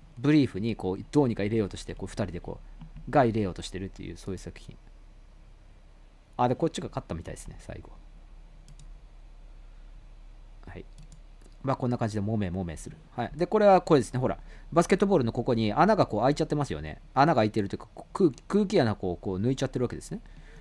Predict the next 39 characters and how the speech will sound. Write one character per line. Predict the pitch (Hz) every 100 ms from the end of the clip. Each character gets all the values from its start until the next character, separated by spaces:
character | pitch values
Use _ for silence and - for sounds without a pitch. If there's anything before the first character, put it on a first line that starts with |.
| -
え | 170 170
ー、 |
だ | 185
か | 151
ら | 143
こ | -
う |
や | 110
っ |
て、 | - 113 - - - - -
ス | - - - - - - - - - - - - - - - - - - - - - - - -
ー |
ッ |
つ | -
っ |
て | - 208 98 -
抜 | 113
け | 104
て | 98
い | 92
く |
の | 82
ね、 | 82 151
こ |
れ | 156
ね。 | 98 - - - - - - -
自 | 113 113
分 | 117
の | 113
重 | 110
さ | -
で | 80
ね。 | 101 - - - - - - - -
そ | -
う |
い | 104
う |
作 | - -
品。 | -